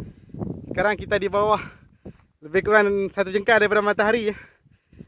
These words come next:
Kita akan mencapai awan dan kita akan teruskan aktiviti kita turun ke lurah bukit, iaitu di mana kita nampak itu rumah perumahan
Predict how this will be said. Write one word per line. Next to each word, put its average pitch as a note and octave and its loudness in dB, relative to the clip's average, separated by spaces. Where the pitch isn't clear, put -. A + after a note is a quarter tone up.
Kita F3 0
akan F3+ 2
mencapai G3 4
awan G3 8
dan F#3+ 2
kita G3+ 2
akan G#3+ 4
teruskan G#3+ 2
aktiviti G#3 -4
kita A#3 2
turun A3 2
ke G#3+ 2
lurah G#3+ 2
bukit, G3+ 2
iaitu F#3+ -4
di G3 -4
mana G#3 0
kita G3+ 0
nampak G#3+ 2
itu G3+ -2
rumah G3+ 0
perumahan G3+ -2